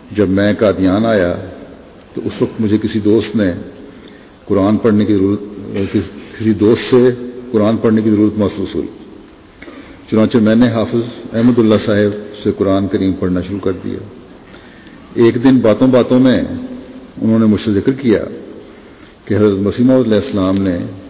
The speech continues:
مجھے اپنی لڑکی زینب کا رشتہ کسی اور شخص سے کرنے کا کہا تھا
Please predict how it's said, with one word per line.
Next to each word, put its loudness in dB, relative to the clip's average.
مجھے -2
اپنی -2
لڑکی -2
زینب -2
کا 0
رشتہ -4
کسی -2
اور 2
شخص -6
سے 0
کرنے 0
کا -2
کہا -2
تھا -6